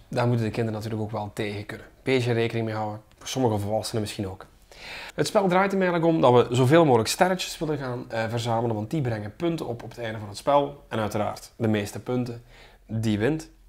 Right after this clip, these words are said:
Ehm, wat we in het spel gaan doen, mijn mannetje heb ik nu hier op het spel gebracht.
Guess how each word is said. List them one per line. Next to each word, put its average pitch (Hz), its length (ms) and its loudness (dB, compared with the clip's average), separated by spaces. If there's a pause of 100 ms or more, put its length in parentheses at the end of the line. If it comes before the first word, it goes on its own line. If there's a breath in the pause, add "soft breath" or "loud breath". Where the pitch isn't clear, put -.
(580 loud breath)
Ehm, 139 400 4 (240)
wat 160 180 2
we 202 60 0
in 180 60 4
het 151 100 0
spel 139 260 0
gaan 117 200 0
doen, 240 340 2 (480 soft breath)
mijn 151 200 2
mannetje 156 360 4
heb 127 180 0
ik 127 100 -2
nu 117 400 0
hier 170 400 4
op 151 100 -4
het 156 80 -2
spel 147 320 -2
gebracht. 135 420 -2